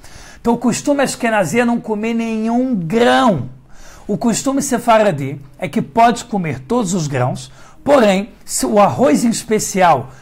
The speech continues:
já que ele normalmente é estocado junto com o trigo, então é certo você olhar três vezes, catar, catar o arroz três vezes antes da festa de Pessah, para que possa ser usado, já que é comum junto com arroz ter às vezes trigo,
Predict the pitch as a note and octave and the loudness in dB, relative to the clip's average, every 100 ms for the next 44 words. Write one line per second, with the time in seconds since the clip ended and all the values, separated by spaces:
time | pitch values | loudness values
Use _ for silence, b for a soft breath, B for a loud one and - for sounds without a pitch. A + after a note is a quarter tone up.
0 | B D3 G#3+ A#3+ A#3 A3+ A3+ A3 A#3 A3 | B 0 0 2 0 -2 0 0 0 0
1 | G#3 - G#3+ G3 - A#3 - G#3 G3 E3 | -4 -6 -6 -6 -4 -4 -2 -2 -2 -2
2 | D3 F#3 - G#3 - C#4+ G3+ - B B | -4 -6 -6 -4 0 0 0 -6 B B
3 | G3+ - C4 B3 - B3 B3+ A#3 G3+ G#3 | -10 0 2 2 2 0 0 -4 -4 -4
4 | A3+ G3+ G3 G#3 - A#3 B3 D4+ D4+ C#3+ | -2 0 0 -2 -4 -2 0 2 0 -4
5 | C3 G#3 B3 E3 - A3+ - A3+ F#3 - | -2 0 0 -4 -2 -2 0 0 0 -2
6 | b b b - - A#3 - A#3+ B3+ A3+ | b b b -6 0 0 2 4 6 6
7 | F#3+ E3 E3 C3+ - b b b b - | 4 2 -2 -6 -10 b b b b -2
8 | C#4+ D#4+ F3 D3 G#3+ F#3 E3 F3 - D#3 | 2 4 2 0 0 0 -2 -6 -4 -4
9 | - D#3 C#3+ B2 D#3+ A#3 A#3+ B2+ - b | -2 -6 -8 -8 0 0 0 -6 -8 b
10 | b - F#3+ G3+ G3+ D#3+ - G3 G#3 - | b -2 0 0 -2 -8 2 2 2 0
11 | A3 - G3+ G3 G#3 D#3 D#3+ D3+ A2 - | -4 -4 -2 -2 -2 0 2 2 0 -10
12 | - - B B B - - G3+ G#3+ - | -20 -20 B B B -4 0 2 0 0
13 | B3+ A3+ G3 A#3+ D#3 F#3 - G3 C3+ F3 | 0 2 4 2 0 -4 -2 -2 0 -2
14 | G3 - F3 F3+ D3 E3 E3 - F3+ D3 | -4 -6 -6 -6 -6 -6 -8 -8 -6 -6
15 | G2+ | -8